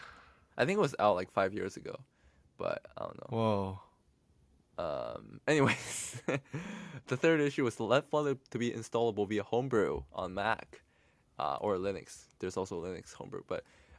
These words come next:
Speaker 1: uh, the f-, the, the fourth one is design a vector for-, file format. Like, what? Okay.
Speaker 2: Hmm.
Speaker 1: Um, the four-, the fifth issue is enable hot reload,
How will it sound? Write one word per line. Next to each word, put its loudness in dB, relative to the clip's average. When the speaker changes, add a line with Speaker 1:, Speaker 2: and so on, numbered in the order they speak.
Speaker 1:
uh, -6
the -6
f-, -18
the, 2
the -2
fourth 2
one 0
is -4
design 0
a -2
vector 0
for-, 2
file 6
format. -6
Like, -14
what? 0
Okay. -2
Speaker 2:
Hmm. 2
Speaker 1:
Um, 0
the 0
four-, 4
the 0
fifth 0
issue 0
is -2
enable 2
hot 8
reload, 4